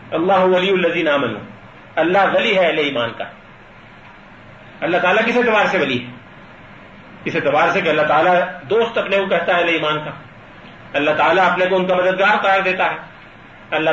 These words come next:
تعالیٰ ان پر رحیم ہے، اللہ تعالیٰ ان پر مہربان ہے، اللہ تعالیٰ ان پر شفیق ہے۔ قرآن پاک میں جہاں جہاں ولی، ولایت اور اولیاء کے الفاظ آئے ہیں ان سب پہ غور کریں تو یہ سب مفہوم اس میں موجود ہیں۔ یہ کہا گیا کہ اہل ایمان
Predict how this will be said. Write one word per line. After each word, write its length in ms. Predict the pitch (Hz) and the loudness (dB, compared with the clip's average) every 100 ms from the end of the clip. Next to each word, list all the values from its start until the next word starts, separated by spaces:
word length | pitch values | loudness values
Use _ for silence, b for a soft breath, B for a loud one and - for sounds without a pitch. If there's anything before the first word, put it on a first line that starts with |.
| 151 | 2
تعالیٰ 300 | 165 180 190 | 2 4 2
ان 120 | 185 | 2
پر 100 | 196 | 0
رحیم 320 | 180 202 240 | 0 0 -2
ہے، 180 | 190 185 - - - - - - - | -2 -4 -6 -20 -20 -20 -20 -20 -4
اللہ 220 | 151 151 147 | 0 0 2
تعالیٰ 280 | 160 185 | 2 2
ان 80 | 180 | 2
پر 120 | 185 | 0
مہربان 420 | 185 175 175 214 202 | 0 0 0 0 2
ہے، 100 | 190 190 - - - - - | 0 -2 -14 -20 -20 -20 -8
اللہ 200 | 135 120 | -4 -2
تعالیٰ 240 | 123 139 160 | -2 0 0
ان 60 | |
پر 120 | 170 185 | 0 -2
شفیق 380 | 196 240 285 | -2 -2 -2
ہے۔ 100 | 185 185 - - - - - - - - - - - - - - - | -4 -6 -14 -20 -20 -20 -20 -20 -20 -20 -20 -20 -20 -20 -20 -20 -2
قرآن 220 | 170 196 202 | 0 2 2
پاک 180 | 208 240 | 2 2
میں 100 | 247 | 2
جہاں 240 | 220 214 226 | 2 2 2
جہاں 180 | 226 220 | 2 2
ولی، 320 | 185 208 226 185 | 2 0 -2 0
ولایت 400 | 170 185 214 202 | 2 2 2 2
اور 80 | 175 | 2
اولیاء 360 | 170 175 220 214 | 2 2 2 2
کے 80 | 185 | -2
الفاظ 380 | 151 170 170 | 0 0 2
آئے 160 | 156 147 | 2 2
ہیں 160 | 143 123 - - - - - | 0 -10 -12 -20 -20 -20 -12
ان 120 | 170 | -12
سب 240 | - 294 | -2 0
پہ 60 | 262 | 2
غور 260 | 214 226 220 | 2 2 2
کریں 180 | 226 | 0
تو 120 | 240 220 | 0 -2
یہ 120 | 214 | -2
سب 160 | 226 233 | -2 -2
مفہوم 280 | 202 220 | -2 0
اس 100 | 208 | 0
میں 80 | 214 | 0
موجود 360 | 175 160 151 113 | -2 -2 -4 -8
ہیں۔ 60 | 95 - - - - - - - - | -14 -16 -20 -20 -20 -20 -20 -20 -6
یہ 120 | 196 | -2
کہا 220 | 202 202 208 | 0 2 2
گیا 180 | 214 208 | 2 2
کہ 80 | 208 | 2
اہل 180 | 185 196 | 2 2
ایمان 460 | 196 185 190 196 | 2 2 2 0